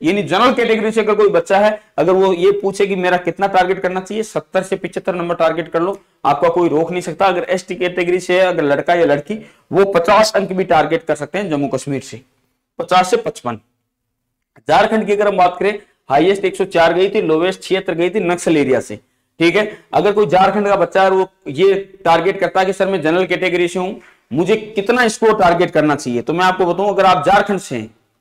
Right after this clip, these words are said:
ठीक है, अगर आप झारखंड से हैं, तो आपका अगर सेफ स्कोर अगर आप जानना चाहते हैं, तो आपका सेफ स्कोर होगा एक सौ तेरह नंबर।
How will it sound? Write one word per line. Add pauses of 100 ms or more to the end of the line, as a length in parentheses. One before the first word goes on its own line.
(520)
ठीक
है, (200)
अगर
आप (320)
झारखंड
से
हैं, (240)
तो
आपका
अगर
सेफ
स्कोर
अगर
आप
जानना
चाहते
हैं, (240)
तो
आपका
सेफ
स्कोर
होगा (3250)
एक
सौ
तेरह
नंबर।